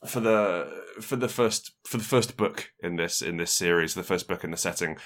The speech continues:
I think we wanted to keep quite a tight control over how loose our canon was,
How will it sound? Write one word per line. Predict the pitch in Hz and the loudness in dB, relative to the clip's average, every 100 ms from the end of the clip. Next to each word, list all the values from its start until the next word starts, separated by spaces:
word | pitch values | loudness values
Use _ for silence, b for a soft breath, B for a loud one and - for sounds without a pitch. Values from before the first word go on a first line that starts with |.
| B - | B -8
I | |
think | 92 92 | -4 -2
we | |
wanted | 90 85 87 | 0 0 -2
to | |
keep | - 82 | -2 -4
quite | - 95 87 | 0 2 2
a | 87 85 85 | 2 0 -4
tight | - 90 71 | 0 0 0
control | 85 85 98 87 80 - | -4 -2 2 2 2 0
over | 87 85 | 0 2
how | 87 87 | 2 2
loose | 80 85 - | 2 4 4
our | 80 | 4
canon | - 87 80 76 | 4 4 4 0
was, | 73 71 - - | -2 0 0 0